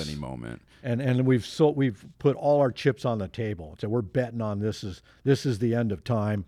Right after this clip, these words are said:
Speaker 2: We're betting on it. So we don't even care what anybody thinks of us. We
Speaker 1: Mm.
Speaker 2: don't even care,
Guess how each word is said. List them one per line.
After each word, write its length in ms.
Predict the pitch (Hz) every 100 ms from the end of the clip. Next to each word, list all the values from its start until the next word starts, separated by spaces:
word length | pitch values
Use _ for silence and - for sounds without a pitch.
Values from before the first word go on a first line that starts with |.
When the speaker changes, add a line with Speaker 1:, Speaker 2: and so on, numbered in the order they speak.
| _
Speaker 2:
We're 140 | 127
betting 380 | 101 135 113 113
on 200 | 104 98
it. 140 | 95 - - - -
So 280 | - 123 104
we 240 | 104 123 151
don't 160 | 131
even 260 | 120 104 80
care 600 | - - 170 156 104 78 -
what 120 | 110
anybody 400 | 113 107 92 92
thinks 360 | - 127 107 -
of 120 | 80
us. 280 | - - -
We 160 | - 143
Speaker 1:
Mm. 40 |
Speaker 2:
don't 140 | 147 135
even 200 | 120 107
care, 480 | 90 - 131 104